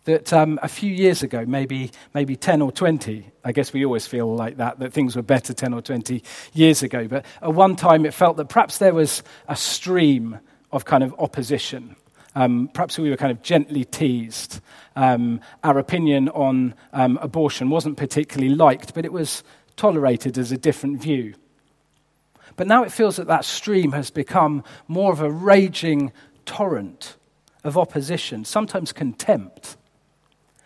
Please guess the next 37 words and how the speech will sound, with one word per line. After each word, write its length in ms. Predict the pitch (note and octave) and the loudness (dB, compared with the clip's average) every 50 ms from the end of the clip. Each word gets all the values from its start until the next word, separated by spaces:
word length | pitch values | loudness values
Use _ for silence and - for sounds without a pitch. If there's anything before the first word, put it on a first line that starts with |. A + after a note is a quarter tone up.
| _ _ - | _ _ -12
And 160 | _ E3 E3 E3 | _ -2 -2 0
as 140 | D#3+ - | -2 -4
Christians, 540 | - - - C#4 - - - E3+ D#3+ C#3+ - | -6 -8 -6 -6 -6 -6 -6 -8 -8 -8 -6
we 80 | F3 D#3 | -8 -8
can 160 | - D#3 C#3+ | -6 -8 -10
feel 320 | - - - G#3+ G3 F3 | -10 -2 0 2 2 2
like 240 | C#3+ C3 C3 C3+ C#3+ | 2 0 -4 -4 -6
we're 80 | C#3+ C#3 | -8 -8
s-, 340 | B2+ - - - - - _ - | -8 -8 -8 -10 -12 -14 _ -20
fighting 680 | - - - G3+ F3+ F3+ D#3 - - B2 G#2+ G#2 G#2+ _ _ _ _ _ _ _ _ _ _ | -20 -4 2 4 4 4 2 -2 -8 -10 -10 -12 -16 _ _ _ _ _ _ _ _ _ _
to 120 | - D3+ | -12 -8
stand 440 | - - - - E3 D3 C#3 C3 B2 | -8 -4 4 4 6 6 6 2 -2
still 480 | - - - E3+ D3+ B2+ A#2+ A#2 A#2+ - | -4 0 4 6 6 6 4 0 -4 -2
in 120 | C#3+ C3+ | -2 -2
the 80 | C3+ B2+ | -2 -2
face 360 | - - D#3+ D3+ C#3+ - - | -2 -2 -2 -2 -2 -2 -6
of 120 | A#2+ G#2 | -10 -10
that, 400 | - G2+ G2+ G2+ - _ - - - _ _ _ _ _ _ _ _ _ _ _ _ _ _ _ | -10 -10 -10 -10 -10 _ -20 -20 -20 _ _ _ _ _ _ _ _ _ _ _ _ _ _ _
fighting 420 | _ - - G3 F#3+ F#3+ - F3 D#3+ | _ 2 4 4 4 4 2 -2 -2
against 380 | D3 C#3+ E3+ D#3+ D3 - - | 0 2 2 2 2 0 -6
the 80 | - D3+ | -8 -8
river 440 | D#3 E3 F3+ F3 C#3+ C3 C3 A#2+ - - - - - _ | -4 -2 -2 -2 0 -2 -2 -4 -4 -8 -18 -20 -20 _
of 180 | - D3+ C#3+ C3 | -6 -6 -4 -2
worldliness 960 | D#3 F#3 F#3+ F#3+ F#3+ F#3 F3 C#3+ C3 B2+ B2 A#2 A#2 A2 - - - - - - _ _ _ _ _ _ _ _ | 4 8 10 10 10 8 6 0 -2 -2 -2 -4 -6 -8 -10 -12 -14 -14 -16 -18 _ _ _ _ _ _ _ _
that 120 | _ - - | _ -10 -10
threatens 440 | - - F#3+ F#3+ D3+ D#3 D3+ - - | -8 -2 -2 0 0 0 -4 -4 -6
to 80 | - | -10
push 280 | C#3 - - G#3 - - E3+ | -10 -8 -8 -8 -8 -8 -12
us 80 | - | -12
back, 440 | - - E3 C3 G2+ - - - - _ _ _ _ _ _ _ _ _ _ _ | -2 2 2 2 2 0 -8 -20 -20 _ _ _ _ _ _ _ _ _ _ _
to 120 | - D3 | -14 -12
topple 360 | - - - G3 E3 - D3+ | -8 0 0 0 2 2 0
us 380 | C3 G2 - - - - - - _ _ _ _ _ _ _ _ _ | 0 0 -2 -4 -10 -12 -12 -14 _ _ _ _ _ _ _ _ _
and 120 | C#3+ C3 | -6 -6
sweep 280 | - - D#3+ D3 C#3 - | -4 0 0 -2 0 -2
us 140 | C3 - - | -8 -8 -6
away. 400 | C3 B2+ C3 C3 A#2+ A2 G2+ | -4 0 0 0 0 0 -4